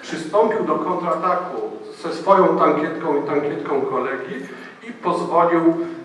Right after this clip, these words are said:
na, e, odetchnięcie jednostkom, które walczyły tutaj, em,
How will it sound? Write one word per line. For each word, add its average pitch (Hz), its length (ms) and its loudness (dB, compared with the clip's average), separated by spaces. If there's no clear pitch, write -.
na, 147 340 0
e, 139 1500 -4
odetchnięcie 170 760 0
jednostkom, 156 580 -6
które 147 160 -6
walczyły 147 500 -2
tutaj, 139 440 -8
em, 127 840 -8